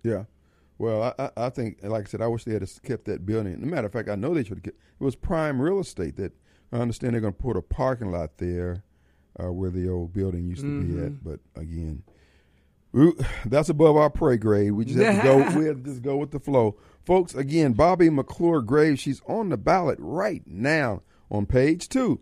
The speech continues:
Speaker 1: She's looking for your consideration. Let's bring, uh, stability, integrity, competency back to that office.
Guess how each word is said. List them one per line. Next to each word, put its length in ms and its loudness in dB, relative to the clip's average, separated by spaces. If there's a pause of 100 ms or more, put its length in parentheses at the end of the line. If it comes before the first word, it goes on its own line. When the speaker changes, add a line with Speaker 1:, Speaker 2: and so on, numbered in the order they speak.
(800)
Speaker 1:
She's 220 -2
looking 200 0
for 80 -2
your 140 4
consideration. 760 0 (340)
Let's 160 -4
bring, 500 0
uh, 400 -2 (260)
stability, 720 0
integrity, 600 0 (220)
competency 720 -4 (800)
back 400 4
to 80 -8
that 160 4
office. 440 2